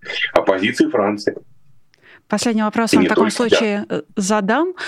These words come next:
Speaker 2: А, да, спасибо за, э, на самом деле, очень, ам, своевременное уточнение и пояснение. Последний вопрос вам задам про будущее России после путинизма. А, вы уточнили уже про то, что мы работаем в том числе на демократизацию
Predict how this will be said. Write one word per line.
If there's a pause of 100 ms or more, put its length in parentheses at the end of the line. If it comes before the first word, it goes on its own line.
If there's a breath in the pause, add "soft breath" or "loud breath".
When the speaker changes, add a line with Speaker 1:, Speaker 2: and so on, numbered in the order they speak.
(160 loud breath)
Speaker 2:
А,
да,
спасибо
за,
э,
на
самом
деле,
очень, (440 loud breath)
ам,
своевременное
уточнение
и
пояснение. (300 loud breath)
Последний
вопрос
вам
задам
про
будущее
России
после
путинизма. (280 loud breath)
А,
вы
уточнили
уже
про
то,
что
мы
работаем
в
том
числе
на
демократизацию